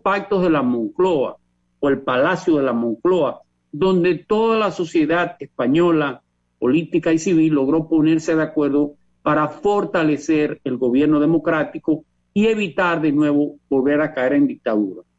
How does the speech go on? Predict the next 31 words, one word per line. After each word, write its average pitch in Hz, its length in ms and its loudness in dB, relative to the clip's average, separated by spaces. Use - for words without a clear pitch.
Si - 120 0
España 220 500 0
es 196 60 0
lo 202 140 0
que 190 80 -2
hoy 196 140 4
en 208 120 -2
día, 254 280 0
se 190 120 -4
lo 156 140 2
debe 170 160 2
a 160 40 0
esos 156 200 -6
famosos 151 500 0
pactos 151 360 -2
de 135 80 0
la 131 80 0
Moncloa 165 720 0
que 165 140 0
permitieron 170 760 0
a 156 40 2
España 151 320 0
no 185 140 2
solamente 180 500 0
tener 147 360 2
estabilidad 127 580 -2
política, 143 640 0
sino 180 340 0
también 160 440 2
crecimiento 156 1000 2
económico. 104 680 -2